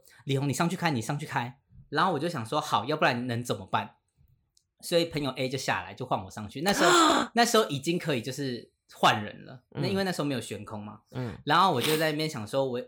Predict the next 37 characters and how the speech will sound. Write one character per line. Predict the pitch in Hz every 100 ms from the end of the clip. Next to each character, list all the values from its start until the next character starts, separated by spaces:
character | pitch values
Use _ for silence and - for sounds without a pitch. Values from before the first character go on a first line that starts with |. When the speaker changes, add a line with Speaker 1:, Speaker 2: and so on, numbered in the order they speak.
| -
Speaker 1:
因 | 220
为 | 254
我 | 151
那 | 165
时 | 156
候 | 107
有 |
先 | - 120 117
看， | 135 113
我 | 143
就 | 190
想 | 127
说， | 117 143
那 | 156 143
我 | 110
一 |
定 | 127
要 | 139
让 | 139 156
右 | 175 131
前 | - 107
轮 | 107 110
卡 | - 101
到 | 117 131
一 |
个 | 113
东 | 110 107
西， | - 101 101 _ -
Speaker 2:
嗯。 | 135
Speaker 1:
再 | 160 143
往 | 101
上， | 123 117 117
往， | - 110 -
往 | 120 107
上 | 135 120
开 | - 98
嘛。 | 98